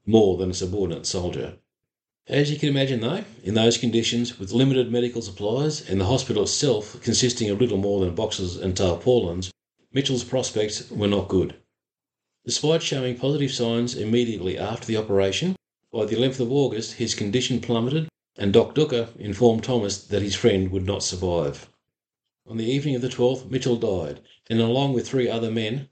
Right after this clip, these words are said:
Thomas dug his grave that night. He later wrote, "We placed grass at the bottom and wrapped him in his blanket. It was a sad duty for us, the saddest I have had in South Africa."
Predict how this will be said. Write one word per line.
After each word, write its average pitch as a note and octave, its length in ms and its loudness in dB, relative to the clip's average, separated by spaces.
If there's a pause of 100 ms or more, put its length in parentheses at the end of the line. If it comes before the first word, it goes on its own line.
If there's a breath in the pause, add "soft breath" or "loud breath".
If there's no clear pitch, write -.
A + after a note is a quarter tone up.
Thomas A#2 420 2
dug G#2 220 -2
his G2 180 -2
grave F2+ 380 2
that F2+ 180 0
night. E2+ 340 -4 (1000)
He A#2 160 -2
later A2 260 -2
wrote, G2 360 0 (800)
"We A#2 80 0
placed C3 320 2
grass C3+ 320 0
at B2 80 -2
the C#3+ 60 2
bottom A2 500 -2
and G#2+ 120 -2
wrapped G#2+ 220 2
him G#2 140 2
in G2+ 60 0
his F#2 120 0
blanket. F#2 500 -2 (600 soft breath)
It A#2+ 80 0
was A2+ 100 2
a G2+ 60 -4
sad B2 300 4
duty A#2+ 260 -2
for F2 180 -6
us, G2 280 -4
the G2 180 -4
saddest A#2 400 4
I G#2+ 100 -2
have G2+ 120 -4
had A#2+ 200 -2
in F#2+ 140 -2
South F2 200 -4
Africa." F#2 540 -6